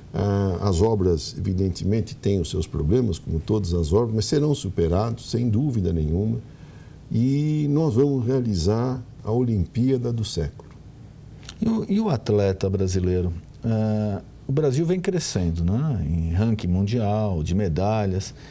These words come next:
Speaker 2: E é lógico que é proporcionalmente também ligado ao investimento, ao patrocínio, a-, ao cuidado que se tem com o atleta amador. Quando que você acha que realmente nós vamos poder atingir, assim, um nível, ah, perto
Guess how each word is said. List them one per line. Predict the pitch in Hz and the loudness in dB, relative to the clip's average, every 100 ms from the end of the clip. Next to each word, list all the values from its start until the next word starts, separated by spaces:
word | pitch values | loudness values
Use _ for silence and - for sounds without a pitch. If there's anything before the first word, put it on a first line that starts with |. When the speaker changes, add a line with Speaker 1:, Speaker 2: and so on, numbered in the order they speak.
| - - - | -18 -16 -4
Speaker 2:
E | |
é | 247 | 0
lógico | 156 165 - | 2 0 0
que | |
é | 165 | -4
proporcionalmente | - 180 175 165 - 143 120 104 110 120 | 0 0 2 -2 0 0 2 2 2 -2
também | - 110 120 | 0 2 2
ligado | 127 101 120 123 107 | 2 2 2 0 2
ao | 110 | 2
investimento, | 104 107 - 156 110 117 110 104 | 2 0 0 0 2 2 0 -2
ao | |
patrocínio, | 82 92 107 104 - 101 107 104 98 98 - - - | -4 -4 -2 -4 0 2 2 2 0 -2 -8 -18 -6
a-, | 90 64 53 | -2 -2 0
ao | 101 | -2
cuidado | - 117 87 113 113 87 | 0 0 2 2 2 0
que | - | -4
se | - | -2
tem | 92 | 0
com | 87 | 0
o | |
atleta | 92 92 95 87 | 0 2 0 2
amador. | 98 92 92 110 107 - - - - - - - - - - | 0 2 2 2 0 -4 -14 -12 -12 -14 -16 -18 -18 -18 -4
Quando | 349 359 | -2 -2
que | 269 151 | -2 0
você | 127 - | 0 2
acha | 120 110 | 0 0
que | 117 113 | 0 0
realmente | 113 135 131 131 | 2 2 -2 0
nós | 127 110 | 0 2
vamos | 127 117 | 0 -2
poder | - 110 98 117 | -2 0 2 0
atingir, | 107 107 98 107 | 2 0 2 0
assim, | 98 - 107 | 0 0 2
um | 101 | 2
nível, | 101 107 101 101 92 - - - | 4 2 2 2 0 -6 -18 -12
ah, | - 104 95 85 71 50 - - - - - | -4 0 0 0 -4 -6 -10 -16 -18 -6 2
perto | 190 202 175 - 175 | 2 2 0 -4 -4